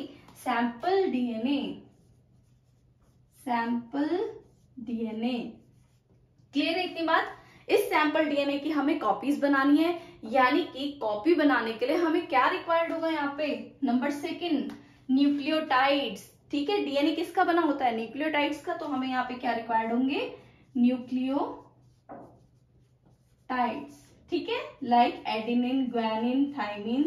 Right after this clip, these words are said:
cytosine, ठीक है। Number third यहाँ पे हमें required होगा प्राइमर, ठीक है। यहाँ पे जो हम primer use करते हैं ये क्या होता है, Primer होता है एक small sequence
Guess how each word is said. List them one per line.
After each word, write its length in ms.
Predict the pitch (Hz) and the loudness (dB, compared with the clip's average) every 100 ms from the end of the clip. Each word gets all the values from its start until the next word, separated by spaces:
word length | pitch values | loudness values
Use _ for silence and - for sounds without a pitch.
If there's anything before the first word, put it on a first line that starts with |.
| - | 0
cytosine, 560 | 226 208 254 - 539 - - _ - - - | -4 -4 -6 -6 -10 -12 -20 _ -20 -20 -10
ठीक 160 | 339 285 | -6 -2
है। 120 | 508 - - _ _ - | -4 -4 -18 _ _ -4
Number 360 | 262 277 339 - | 2 4 4 2
third 360 | 370 302 294 - - - | 2 2 0 -4 -14 -8
यहाँ 300 | 226 294 370 | -4 0 -2
पे 120 | - 440 | -2 -4
हमें 260 | 359 330 | -2 -2
required 540 | 285 - 247 226 233 262 | -4 -2 0 0 0 -2
होगा 280 | 247 - 370 - - - _ _ _ | 0 0 -2 -6 -16 -20 _ _ _
प्राइमर, 520 | 269 277 311 320 - - - - _ _ _ _ _ _ - | 0 0 0 -2 -4 -8 -20 -20 _ _ _ _ _ _ -6
ठीक 240 | 330 - | -6 -4
है। 100 | 392 - - - - | -4 -6 -12 -20 -6
यहाँ 260 | 269 302 - | -2 0 -2
पे 120 | 392 | -2
जो 100 | 381 | -2
हम 240 | 370 302 285 | 2 2 2
primer 400 | 254 226 247 285 | 0 0 0 -2
use 340 | 247 269 381 - | -2 -4 -4 -4
करते 260 | 240 - 240 | -4 -2 -4
हैं 180 | 240 330 | -2 -2
ये 220 | 294 320 | -2 -2
क्या 180 | - 285 | -4 -2
होता 340 | 359 370 - 254 | 0 -2 -2 -2
है, 300 | 233 247 - - - - | -2 -4 -4 -8 -16 -4
Primer 420 | 269 254 262 359 381 | 2 4 2 0 0
होता 260 | 302 254 277 | 0 0 0
है 180 | 294 339 285 | -2 -2 -4
एक 340 | 277 - - 269 - - - - | -8 -10 -8 -8 -8 -20 -14 -14
small 500 | - 277 294 339 415 392 | 2 4 6 2 0 -6
sequence 800 | - 302 - - 302 294 220 202 | -6 -6 -6 -4 -2 0 -2 -6